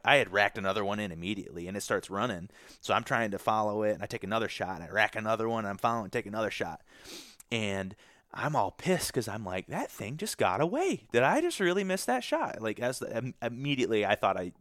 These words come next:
like, I had no doubt in my mind that I missed it for whatever reason. Lack of confidence, I don't know. Maybe that was my missed opportunity in bow hunting, kind of, like, creeping back in, like, you know, expecting to fail or something, something deep in my psyche.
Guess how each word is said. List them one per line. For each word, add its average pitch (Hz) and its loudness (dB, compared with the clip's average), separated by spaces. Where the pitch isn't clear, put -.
like, 95 -6
I 117 -2
had 127 2
no 123 2
doubt 123 4
in 107 -8
my 107 0
mind 101 0
that 90 -4
I 87 -4
missed 87 -10
it 101 -12
for 101 -4
whatever 92 0
reason. - -10
Lack 95 -2
of 92 -12
confidence, 95 -4
I 92 -2
don't 90 -4
know. 87 -8
Maybe 98 -4
that 98 -2
was 92 -4
my 90 -2
missed 95 -4
opportunity 95 -4
in 92 -6
bow 101 2
hunting, 90 -8
kind 101 -4
of, 87 -6
like, 90 -2
creeping 98 -8
back 90 -6
in, 98 -4
like, 85 -14
you 95 -8
know, 82 -10
expecting 92 -4
to 92 -10
fail 87 -2
or 82 -6
something, 87 -10
something 95 -10
deep 101 -8
in 95 -10
my 87 -6
psyche. 92 -8